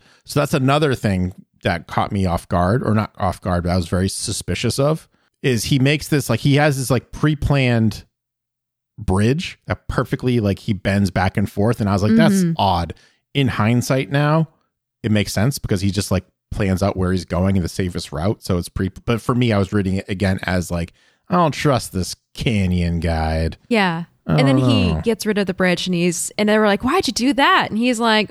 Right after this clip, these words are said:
Speaker 2: "Well, there's people pursuing you, right? Can't be too
Speaker 1: Yeah.
Speaker 2: careful."
Speaker 1: Yeah. So
Speaker 2: And
Speaker 1: again,
Speaker 2: it was
Speaker 1: I was
Speaker 2: like,
Speaker 1: just like,
Speaker 2: um, was that a cover?
Speaker 1: Yeah. Are you just trying to get rid of the exit points so people can't run
Speaker 2: Yeah.
Speaker 1: back to safety? Yes. He says on the travel, "Experts tell us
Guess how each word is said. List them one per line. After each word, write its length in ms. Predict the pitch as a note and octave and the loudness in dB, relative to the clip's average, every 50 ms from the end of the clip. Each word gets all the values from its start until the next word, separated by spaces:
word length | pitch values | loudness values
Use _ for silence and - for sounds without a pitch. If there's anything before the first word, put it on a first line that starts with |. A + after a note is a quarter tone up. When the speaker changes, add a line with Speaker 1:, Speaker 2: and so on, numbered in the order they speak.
| - | -2
Speaker 2:
"Well, 220 | - G#3 A3+ A3+ A3+ | 0 2 2 2 2
there's 160 | A#3 A#3+ - | 0 0 0
people 240 | - B3 - B3+ B3 | -2 -2 0 -2 -2
pursuing 480 | - A#3+ G#3+ - - C4 D#4+ F#4 D#4+ | 0 0 0 0 0 0 2 2 2
you, 140 | G#3 F#3 E3 D#3 | 2 2 2 2
right? 300 | E3 E3 E3 G#3+ A#3+ - | 2 2 0 0 -2 -2
Can't 200 | - E3+ D#3+ D#3+ | -2 -4 -2 0
be 120 | - G3+ | -2 -4
too 140 | G3 - C4 | 0 0 -2
Speaker 1:
Yeah. 20 | A#3+ | -2
Speaker 2:
careful." 640 | - D4+ D4+ - A#3+ B3 - B3 B3 C#4 C#4 - _ _ - | 0 2 2 2 4 4 2 2 2 0 -2 -6 _ _ 0
Speaker 1:
Yeah. 220 | D3+ G3+ A#3+ - - | 2 2 2 2 0
So 140 | - D#3 | 0 2
Speaker 2:
And 80 | C#3+ A#3+ | 2 4
Speaker 1:
again, 120 | B3+ - | 4 4
Speaker 2:
it 20 | B3 | 4
was 60 | C4 | 4
Speaker 1:
I 20 | C#4 | 4
was 40 | C4 | 4
Speaker 2:
like, 120 | B3 A#3+ F3+ | 4 2 2
Speaker 1:
just 140 | F3 - - | 0 2 2
like, 140 | C#4 E4 E4+ | 4 4 6
Speaker 2:
um, 380 | F4+ F#4 F#4 F#4 F#4+ G4 F#4+ - _ - - - | 4 4 2 0 -2 -6 -8 -10 _ -20 -12 -8
was 140 | A#3 B3+ - | -6 -2 -2
that 120 | F4 - | 0 0
a 80 | D5+ - | -2 -4
cover? 500 | - - G#3+ E3+ - G3+ G#3+ C#4+ E4 E4+ - - - | -2 -2 -2 0 0 0 0 0 0 -2 -4 -4 -2
Speaker 1:
Yeah. 400 | C#3 F3 - D4 E3 B2 A2 G#2+ | 2 2 2 4 2 2 2 2
Are 60 | B2+ | 2
you 120 | D#3 F#3 G#3 | 2 2 2
just 120 | A3 - | 0 0
trying 160 | - F#3+ F3 | 0 0 0
to 40 | E3+ | 2
get 140 | C#3+ D3 G2+ | 0 0 0
rid 100 | B2+ C3 | 0 0
of 80 | C3 A#2 | 0 0
the 140 | A#2 G#2+ G2 | 2 2 2
exit 260 | G#2 G#2 B2 D#3 C#3+ | 2 2 0 -2 0
points 380 | - E3+ E3 F3+ F3+ - - - _ | 0 0 0 0 -2 -4 -8 -18 _
so 720 | - - - A#2+ G#2+ G#2 G2+ G2+ G2 F#2+ F#2+ F#2+ F#2+ F#2 - | -14 -6 -2 -2 0 2 2 4 4 4 4 2 2 0 0
people 240 | - - A2+ - G#2 | -2 -2 -2 -2 -4
can't 240 | - - A#2 G2+ - | -2 -2 -4 -2 0
run 120 | G#2+ G#2 | 0 0
Speaker 2:
Yeah. 80 | G#2 G2+ | 2 2
Speaker 1:
back 200 | G2 G2 G2 - | 0 0 -2 -2
to 100 | G#2 - | -4 -2
safety? 480 | - G#2 A2 A2+ - F#3+ F3+ F#3+ F#3 _ _ _ _ _ - | 0 0 0 0 0 2 2 2 0 _ _ _ _ _ -6
Yes. 400 | - G2+ D#2+ C#2+ - - - _ _ _ _ _ _ | -4 -4 -4 -4 -8 -12 -14 _ _ _ _ _ _
He 220 | - - D#3 E3 | -6 0 0 0
says 240 | D#3 - G3+ D#3+ C3+ | 2 2 2 2 2
on 100 | D#3 D3 | 2 2
the 60 | D#3 | 0
travel, 500 | - - C3 A2 G#2 F#2+ G2+ G#2 G#2+ - _ - | 0 0 2 0 2 2 2 0 0 -2 _ -4
"Experts 480 | C#3+ C3+ - - - F#3+ F#3 - - - | -4 -4 -4 -4 -2 -2 -2 -2 -4 -8
tell 240 | - - B2+ A#2 A#2 | -4 -2 0 0 0
us 260 | B2 C#3 - - | 0 -2 -4 -10